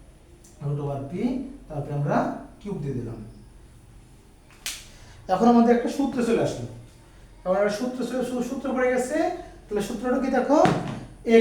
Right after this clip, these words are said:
কিউব প্লাস বি কিউব। তাহলে এ কিউব প্লাস বি কিউব সূত্র কি জানি আমরা? আমরা এ কিউব প্লাস বি কিউব সূত্র জানি a plus b,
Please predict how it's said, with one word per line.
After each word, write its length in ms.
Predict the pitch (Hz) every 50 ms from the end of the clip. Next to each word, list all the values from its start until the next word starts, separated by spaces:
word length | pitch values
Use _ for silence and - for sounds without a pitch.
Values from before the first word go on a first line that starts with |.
| 226 226
কিউব 260 | 233 240 277 302 302 302 -
প্লাস 240 | 226 226 220 214 220 185 -
বি 80 | 202 190 165
কিউব। 160 | 156 147 139 - -
তাহলে 160 | 185 - 233 247
এ 20 | 254 254
কিউব 140 | 254 - 240 269
প্লাস 140 | 269 269 254 240
বি 60 | 247 262
কিউব 120 | - 240 -
সূত্র 140 | - 254 262 254
কি 60 | 233 269
জানি 120 | 277 269 269 269
আমরা? 160 | 262 294 320 381 392 - - - - - - - - - - -
আমরা 140 | 202 202 208 226 233
এ 20 | 226 226
কিউব 160 | 254 247 247 -
প্লাস 140 | 247 247 226 -
বি 40 | 240
কিউব 120 | 233 220 240
সূত্র 140 | - - 254 247
জানি 180 | 254 254 285 294 - - - - - - - - - - - - - - - - - - - - - - 220 208 208
a 40 | 208 214 208 220 233 254 294 302 320 - - - - - - - - - -
plus 500 | 202 190 185 190 202 214 240 - - - - - - - - - - - 170
b, 20 | 160